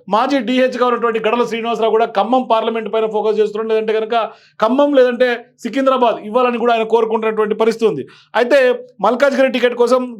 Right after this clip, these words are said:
గులాబీ మాజీ ఎమ్మెల్యే కూడా కొంత ప్రయత్నాలు చేస్తున్నట్టుగా కూడా చెప్తున్నారు.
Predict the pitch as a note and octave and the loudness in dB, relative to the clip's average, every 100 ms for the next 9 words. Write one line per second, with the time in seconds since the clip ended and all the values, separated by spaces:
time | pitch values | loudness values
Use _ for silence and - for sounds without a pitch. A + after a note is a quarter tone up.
0 | F#3 A#3+ C4 C4 A3 G#3+ B3 C4+ B3+ B3 | 0 2 2 0 0 0 0 0 0 0
1 | A#3+ A3+ A#3 A#3 A3 A3 G#3+ A3 A3+ A3 | 0 0 0 -2 -2 -2 -2 -2 -2 0
2 | G#3 G#3 G3+ G#3 G#3 G#3 G3+ G#3 A3+ B3+ | 0 -2 -4 -2 0 -2 -2 0 2 2